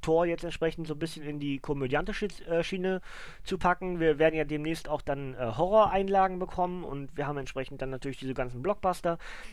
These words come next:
Es ist ein weiteres Element. Äh, ich denke, es hat einfach den Hintergrund, dass man nicht alles immer gleich darstellen möchte und sozusagen auch ein bisschen differenziert und andere Genres angreifen möchte.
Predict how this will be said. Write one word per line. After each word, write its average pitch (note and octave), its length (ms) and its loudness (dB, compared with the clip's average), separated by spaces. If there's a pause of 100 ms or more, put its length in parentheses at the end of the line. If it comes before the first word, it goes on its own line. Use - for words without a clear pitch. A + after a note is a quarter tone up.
(100)
Es - 140 4
ist - 100 8
ein E3+ 420 2
weiteres F3 360 6
Element. C3+ 580 2
Äh, B2+ 220 0
ich C3 160 -8
denke, E3+ 220 2
es D#3 200 -2
hat D#3 140 -2
einfach E3+ 180 2
den D3+ 220 -4
Hintergrund, D#3+ 540 -2
dass D3+ 120 -2
man D3+ 140 -4
nicht D3 180 -4
alles C#3+ 220 4
immer C3 160 -4
gleich D#3+ 320 0
darstellen F3+ 500 0
möchte E3+ 340 -4
und C#3 160 -8
sozusagen C#3+ 360 -4
auch B2+ 100 -2
ein C#3 120 -8
bisschen C#3+ 340 -4
differenziert C#3+ 680 -2
und C#3 120 -10
andere F3+ 300 0
Genres E3 320 2
angreifen E3 520 0
möchte. E3 340 -2